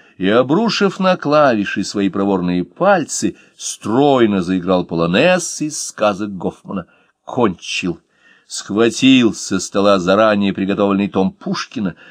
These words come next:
развернул его, как Евангелие, на заранее приготовленном месте и звучно прочёл. "Пока не требует поэта к священной жертве Аполлон,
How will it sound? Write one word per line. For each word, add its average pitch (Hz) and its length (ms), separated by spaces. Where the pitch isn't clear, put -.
развернул 123 760
его, 202 120
как 185 260
Евангелие, 131 920
на 98 160
заранее 104 640
приготовленном 90 720
месте 123 540
и 95 140
звучно 92 540
прочёл. 98 400
"Пока 104 360
не 120 160
требует 190 760
поэта 156 680
к - 40
священной 190 960
жертве 147 640
Аполлон, 117 720